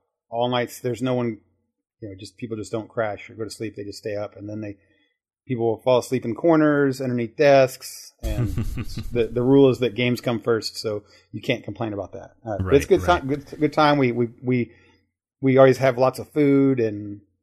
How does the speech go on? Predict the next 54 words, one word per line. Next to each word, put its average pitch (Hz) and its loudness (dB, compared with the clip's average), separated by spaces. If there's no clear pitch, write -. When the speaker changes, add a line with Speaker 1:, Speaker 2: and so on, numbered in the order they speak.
Speaker 1:
um, 92 -20
just 113 -10
really 127 4
Speaker 2:
Yeah, 147 2
Speaker 1:
good, 110 -4
Speaker 2:
I 123 4
don't, 160 4
Speaker 1:
good 104 -8
meals 110 -6
and 98 -16
camaraderie. 101 -6
Speaker 2:
I 147 2
don't 202 -4
think 156 -4
before 143 2
I 123 4
moved, 110 0
uh, 95 -4
that 92 -6
I, 98 -4
that 95 -4
I 98 -2
knew 117 -2
you 110 -2
well 87 -4
enough 87 -8
to 85 -8
have 90 -8
heard 117 -2
about 87 -6
this, 85 -8
and 104 -4
then 104 -4
you 104 -6
told 143 -2
me 131 -2
about 104 0
it 98 -4
last 113 -2
year. 98 -2
But 90 -6
I, 95 -4
uh, 87 -6
I 98 -6
was 92 -6
down 98 -4
in 90 -6
Lafayette 92 -2
for 85 -6
Saint 87 -8
Patty's 85 -6
weekend 82 -6
with, 78 -8
uh, 76 -8